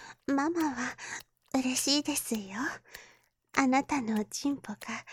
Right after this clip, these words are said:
気持ちよくなってくれれば、喜んでおなほになっちゃいます。ママのおまんコーナーを気持ちいいですか？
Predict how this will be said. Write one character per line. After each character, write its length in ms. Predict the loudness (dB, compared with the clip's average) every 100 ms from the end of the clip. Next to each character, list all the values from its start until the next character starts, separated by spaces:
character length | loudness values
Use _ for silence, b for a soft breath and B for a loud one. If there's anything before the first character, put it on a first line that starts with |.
| B B B -20 -10
気 180 | 0 2
持 140 | 2
ち 200 | -2 0
よ 100 | 0
く 160 | 4 2
な 180 | 2
っ 40 | -4
て 200 | -2 -2
く 220 | 2 4
れ 140 | 4
れ 140 | 2 0
ば、 140 | -2 -6 -8 -12 _ -20 -20 _ _
喜 200 | 2 6
ん 40 | 6 6 4 4 4 4
で 120 | 2 -2 -4 -16 B B B -20 -2 2
お 60 |
な 180 | 4 4
ほ 180 | 4 6
に 200 | 8 6
な 160 | 4 2
っ 60 | 0
ち 120 | 0
ゃ 40 | 2
い 140 | 2
ま 180 | 2 0
す。 280 | 0 -2 -4 _ _ _ -20 -20 _ _ _ _ -20 -20 _ _ _ _ 2
マ 240 | 4 4
マ 120 | 0
の 60 | -4 -6 -8 -8 B B B 2
お 120 | 4
ま 200 | 4 2
ん 100 | 0
コ 240 | 0 2
ー 100 | 4
ナ 140 | 4 2
ー 260 | -2 -4
を 20 | -4 -6 B B B B _
気 160 | -4 -2
持 160 | 0 -2
ち 220 | 0 0
い 20 |
い 20 |
で 140 | 0 -4
す 180 | -6 -8
か？ 160 | -4